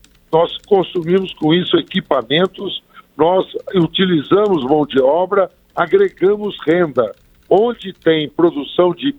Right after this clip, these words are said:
biocombustível e de biodiesel especificamente, nós temos um desenvolvimento e do I D H, que é exatamente o índice que move, que mede o desenvolvimento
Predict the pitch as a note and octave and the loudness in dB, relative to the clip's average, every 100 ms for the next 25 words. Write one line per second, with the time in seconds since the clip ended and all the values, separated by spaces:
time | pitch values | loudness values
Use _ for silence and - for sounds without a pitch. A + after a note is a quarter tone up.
0 | - G#3 A3+ G3 - E3 D3+ C3 - D#3+ | 0 2 2 -2 -2 -2 -2 -6 -4 -2
1 | G3 F3+ F#3 E3 D#3+ C3 B2+ - G#3 F#3 | 0 2 2 0 -4 -2 -4 0 2 2
2 | - E3 F#3+ E3 B2+ B2+ - F3+ - - | -2 -2 0 2 0 -2 -2 -2 -2 -12
3 | _ C#3 A#2+ D3+ F3+ - _ _ - - | _ -2 0 0 0 -4 _ _ -20 -20
4 | _ E3 F3+ - F3 F#3+ F3 F3 F3 C#3 | _ 0 0 2 0 0 -2 -4 -4 -2
5 | F#3 E3 E3 E3 E3 A#2+ A#2 D#3 F#3 - | -2 0 0 0 0 -4 -2 0 0 -4
6 | - _ - _ D#3 - G3+ G#3 F#3 F#3 | -18 _ -20 _ -12 0 0 0 0 0
7 | G3 F#3+ - E3+ D#3 - _ _ D#3+ E3 | 0 0 0 0 -2 -10 _ _ -2 0
8 | F3+ F#3 F3 D3 F3 - E3 F3 A3+ G#3+ | 0 0 -2 -2 -4 -4 -6 -2 -4 -4
9 | - - E3+ C3 D3+ E3 D#3 D#3 C#3+ - | -16 -4 -2 2 2 2 0 -2 -2 -4
10 | D#3 C#3 C#3+ F3 D3+ C3 - C3 C3+ D#3 | -4 0 2 0 0 -8 -10 -10 -2 -2
11 | C3 - D3 | -2 -4 -4